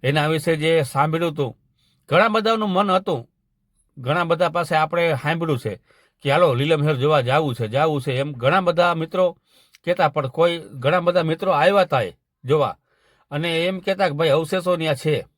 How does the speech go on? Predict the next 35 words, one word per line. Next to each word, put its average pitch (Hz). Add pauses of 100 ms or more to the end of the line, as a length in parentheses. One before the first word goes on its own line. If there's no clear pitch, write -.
(760)
એમના 151
મોઢેથી 160
સાંભળ્યું 156
ત્યારે 160
વધારે 151
મનમાં 147
એવું 139
થયું 135
કે 123
ના, 131
એક 127
વખત 139
જાવું 127
તો 131
છે 123 (600)
અને 135
જાણવું 151
છે, 120 (600)
કારણ 180
કે 175
આપણી 156
ઇતિહાસ 160
એક 160
ધરોહર 147
કેવી 156
હતી 135
અને 139 (180)
એ 147
જે 131
તે 160
સમયે 151
આ 147
ગામ 151
કેવું 160
હશે 120